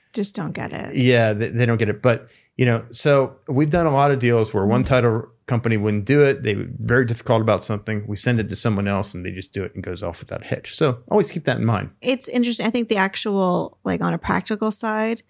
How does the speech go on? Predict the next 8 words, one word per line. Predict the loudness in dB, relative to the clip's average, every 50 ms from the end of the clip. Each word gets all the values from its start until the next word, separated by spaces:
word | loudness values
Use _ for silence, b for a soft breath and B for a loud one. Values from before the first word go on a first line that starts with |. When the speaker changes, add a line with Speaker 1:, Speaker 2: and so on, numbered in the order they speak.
| _ _ -4
Speaker 1:
I've | -2 2
had | 2 2 2
to | 2
order | 2 2 2 2
death | 2 0 0 -2
certificates | -2 -4 -4 -4 -4 -4 -4 -4 -4 -4 -4
before. | -6 -6 -4 -2 0 0 0 0 -2 -4 _ -2
And | 0 0 2 2 0 -2 -2